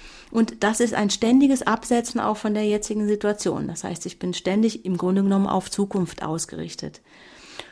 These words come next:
Und da, das ist auch dann was, wo er später dann auch sagt, zur Freiheit verurteilt, ich kann gar nicht anders. Ich bin als Mensch so gestrickt,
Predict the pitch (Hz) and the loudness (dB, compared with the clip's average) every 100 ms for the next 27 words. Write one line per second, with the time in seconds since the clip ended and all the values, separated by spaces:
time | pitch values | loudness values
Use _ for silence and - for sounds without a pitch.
0 | - - 196 180 190 214 269 - - - | -16 -4 0 2 4 4 2 0 -6 -4
1 | 190 208 - 190 - - 190 196 - 202 | -2 -2 0 -2 -4 -4 -2 -2 -4 -8
2 | 175 - 190 190 180 - 175 185 196 190 | -8 -8 -4 -4 -4 -4 -2 0 0 -2
3 | 180 180 185 185 190 - 175 175 - - | -4 -2 -4 -4 -12 -6 -6 -6 -8 -6
4 | - 202 220 226 233 - - - 202 - | -4 -2 0 0 -2 -8 -20 -14 -12 -4
5 | 226 294 247 151 165 - 156 156 170 - | 4 6 6 2 -2 -6 -8 -8 -8 -10
6 | 190 - 226 262 185 - 180 233 302 - | -8 0 2 4 0 -2 0 2 2 -2
7 | - 202 254 - 208 - 254 285 - | -2 2 2 0 -4 -2 -2 -4 -6